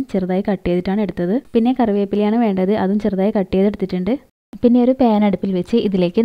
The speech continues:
നാല് ടേബിൾ സ്പൂൺ നല്ലെണ്ണ ഒഴിച്ചു കൊടുത്തിട്ടുണ്ട്. എണ്ണയൊന്ന് ചൂടായി വരുമ്പോൾ ഇതിലേക്ക് വെളുത്തുള്ളിയും ഇഞ്ചിയും പച്ചമുളകും കറിവേപ്പിലയും ഇട്ട് കൊടുക്കാം.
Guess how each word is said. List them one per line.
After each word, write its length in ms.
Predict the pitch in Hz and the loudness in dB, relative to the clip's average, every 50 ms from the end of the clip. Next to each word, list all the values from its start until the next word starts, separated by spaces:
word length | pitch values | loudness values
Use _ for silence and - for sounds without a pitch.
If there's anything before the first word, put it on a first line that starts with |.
| 233 220 | 2 2
നാല് 180 | 208 208 214 208 214 | 2 2 2 2 2
ടേബിൾ 180 | 214 202 202 196 - | 0 0 0 -2 -4
സ്പൂൺ 220 | - - 214 240 240 233 | -6 -4 -2 0 0 0
നല്ലെണ്ണ 420 | 208 190 185 190 190 196 208 220 214 | 0 0 0 0 0 0 0 0 -2
ഒഴിച്ചു 160 | 208 - 220 196 | -2 -2 -4 -4
കൊടുത്തിട്ടുണ്ട്. 480 | 180 - 180 - 196 185 185 185 214 277 - _ _ _ _ - _ 226 | -4 -6 -8 -6 -4 -4 -2 -2 -2 -2 -4 _ _ _ _ -6 _ 2
എണ്ണയൊന്ന് 340 | 233 233 240 247 240 254 269 - | 4 4 4 6 4 4 4 4
ചൂടായി 340 | 240 214 196 196 196 196 202 208 | 2 2 4 2 2 2 2 2
വരുമ്പോൾ 280 | 208 185 180 185 196 180 - 196 | 0 0 0 -2 -2 -2 0 0
ഇതിലേക്ക് 420 | 190 180 170 165 165 - 208 240 - 214 196 | 0 0 -2 -4 -4 -2 -4 -2 0 2 2
വെളുത്തുള്ളിയും 500 | 180 180 180 - 185 180 175 214 233 - 196 | 2 2 0 -2 -4 -2 0 0 0 0 -2
ഇഞ്ചിയും 400 | 185 180 175 - 180 180 220 240 233 180 | -2 -2 -2 -2 -2 -2 0 0 -2 -2
പച്ചമുളകും 520 | 175 - - 190 185 185 185 185 214 226 226 | -4 -4 -4 -6 -4 -4 -2 -2 -2 -2 0
കറിവേപ്പിലയും 500 | 202 175 165 175 175 175 - 190 214 202 190 | 0 0 0 -2 -2 -2 -2 0 0 0 -2
ഇട്ട് 120 | - 185 | -2 -4
കൊടുക്കാം. 320 | 175 175 175 - 185 226 | -4 -4 -4 -4 -4 -4